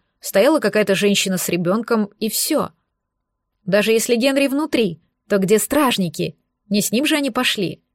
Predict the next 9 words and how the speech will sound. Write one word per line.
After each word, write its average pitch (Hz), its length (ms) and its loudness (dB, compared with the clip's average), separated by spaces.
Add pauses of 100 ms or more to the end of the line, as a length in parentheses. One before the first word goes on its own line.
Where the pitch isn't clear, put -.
(720)
Тревога 277 560 4 (200)
впилась 196 440 2
в - 60 -6
сердце 254 380 0
ледяными 196 420 0
когтями. 180 680 -8 (1800)
Куда 214 280 4
штурмовик 220 460 2
пропал? - 480 -4